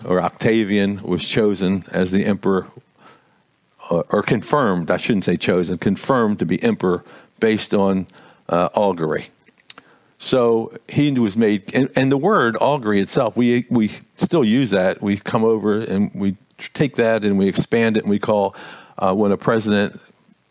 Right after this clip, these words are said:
is elected and he's put in office, his inauguration. So we still use that kind of language today. <clears throat> But originally it had to do with omens and, and the flight of birds. Um, so the Romans believed that the eagle was the kingmaker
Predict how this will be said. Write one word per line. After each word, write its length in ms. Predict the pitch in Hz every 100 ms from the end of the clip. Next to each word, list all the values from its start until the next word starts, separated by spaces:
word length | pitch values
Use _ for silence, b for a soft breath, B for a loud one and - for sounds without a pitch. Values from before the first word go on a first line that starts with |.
| _ _ _ -
is 140 | 95
elected 640 | 95 104 117 - 107 107 -
and 140 | 87
he's 140 | 90 -
put 180 | 117
in 60 | 104
office, 480 | 101 95 - 92 -
his 160 | 104
inauguration. 960 | 101 98 95 98 92 90 90 98 - - _
So 140 | - 95
we 60 |
still 220 | 90 233 170
use 200 | 156 117
that 140 | 101
kind 220 | 110 101
of 80 | 90
language 500 | 95 113 95 90 -
today. 340 | 92 92 101 - B B B B B
<clears throat> 180 | - 131
But 120 | 135
originally 400 | 127 160 156 127
it 60 | 113
had 140 | 117
to 60 | 104
do 120 | 107
with 160 | 101 98
omens 440 | 110 107 104 95
and, 220 | 92 85 - B B B B -
and 340 | 98 98 90
the 80 | -
flight 280 | - 110 101
of 140 | 92
birds. 480 | 80 98 85 71 - - B B B B B B -
Um, 380 | 117 110 107 104 - _ _
so 320 | - 160 135 123 _ -
the 80 | 131
Romans 300 | 185 185 -
believed 320 | 127 135 113
that 120 | 104
the 160 | 120 147
eagle 300 | 147 107 92
was 200 | 98 -
the 100 | 98
kingmaker 640 | 131 107 90 73 - -